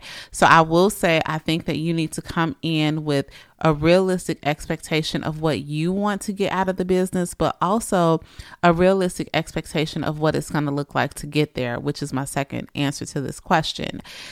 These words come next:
I don't care if someone is part-time. I don't care if they're full-time. There is going to definitely have to be a time investment and being very strategic. So I would imagine if a part, if someone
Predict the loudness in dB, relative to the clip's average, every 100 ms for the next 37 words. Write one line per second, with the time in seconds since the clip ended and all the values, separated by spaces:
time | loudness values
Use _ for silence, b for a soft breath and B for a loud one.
0 | B 4 6 6 2 -2 0 2 2 -2
1 | -2 -2 0 -2 -4 -8 -10 0 0 0
2 | -4 -4 -2 -4 -6 -6 -6 -6 -6 -2
3 | 0 0 -2 -2 -2 -4 B B B B
4 | 4 6 6 4 2 2 0 0 -2 0
5 | 0 -2 -2 -4 -2 -2 -2 -4 -6 -6
6 | -6 -8 0 2 4 2 -2 -4 -2 -4
7 | -4 0 2 0 -2 B B B B -2
8 | 2 4 4 2 -2 -4 0 0 2 2
9 | 2 0 -4 -14 -12 -6 -4 -2 -2 -4
10 | -2 2 4 6 6 4 2 0 -2 -4
11 | -4 -4 -8 -2 0 2 0 -6 -4 0
12 | 0 2 0